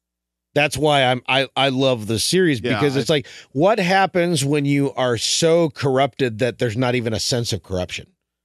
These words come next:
Speaker 1: Corruption's not even a thing because none of it matters. There's no, there's no rec-, there's no recompense. There's no anything.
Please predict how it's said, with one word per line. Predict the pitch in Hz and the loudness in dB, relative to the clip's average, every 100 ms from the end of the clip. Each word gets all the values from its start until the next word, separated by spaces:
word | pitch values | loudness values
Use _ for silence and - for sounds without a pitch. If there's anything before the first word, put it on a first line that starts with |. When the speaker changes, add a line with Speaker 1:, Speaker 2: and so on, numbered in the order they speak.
| _ _ _ _ _ - | _ _ _ _ _ 2
Speaker 1:
Corruption's | 208 196 220 160 | 2 2 0 2
not | 190 180 | 2 2
even | 151 | 0
a | 131 | -2
thing | - 233 180 | 0 2 2
because | 143 160 135 - | -2 -2 -4 -2
none | 175 196 | 2 2
of | 175 | 2
it | 143 | 0
matters. | 156 165 117 85 - - _ _ _ _ - | 2 2 0 -4 -10 -14 _ _ _ _ -2
There's | 165 131 | 0 0
no, | 135 165 156 151 143 117 110 _ _ _ _ _ _ _ _ | 0 2 4 4 2 -2 -12 _ _ _ _ _ _ _ _
there's | 151 135 | -4 -2
no | 147 151 | 0 0
rec-, | 131 135 _ 139 | 0 -4 _ _
there's | 139 151 131 | -4 -2 0
no | 160 | 2
recompense. | 143 147 127 104 95 - | 2 0 -4 -6 -8 -2
There's | 156 131 | -2 0
no | 165 165 151 139 131 - | 0 2 2 2 -2 -4
anything. | 165 180 - 101 - | -2 -2 -6 -10 -10